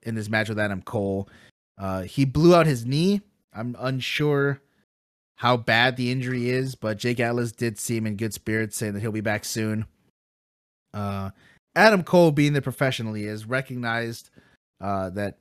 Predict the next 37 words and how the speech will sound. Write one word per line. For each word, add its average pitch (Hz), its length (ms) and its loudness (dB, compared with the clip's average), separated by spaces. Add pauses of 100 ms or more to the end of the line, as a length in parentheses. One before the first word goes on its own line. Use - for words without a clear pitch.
Jake 123 240 -2
Atlas 117 300 -2
was 107 120 -10
hurt. 120 360 -2
He 127 120 -4
was 135 160 0
setting 139 260 2
up 131 120 0
for 127 100 -4
his 120 140 -2
finisher, 135 400 0
the 117 80 -4
Panama 127 360 -2
Sunrise, 160 720 0 (600)
and 113 120 0
after 123 220 4
he 127 60 4
saw 127 240 2
Jake 120 240 -2
Atlas, 117 480 -2
uh, 104 280 -4
have 113 280 -4
a 104 160 -6
hurt 117 260 -4
knee, 127 300 -2 (400)
he 185 140 6
went 170 200 4
for 135 300 2
a 120 180 -2
knee 117 200 0
bar, 113 480 0 (240)
uh, 95 200 -4
leg 107 300 -4
lock 110 300 -4
technique 110 480 -4
to 101 160 -4
win, 104 340 -6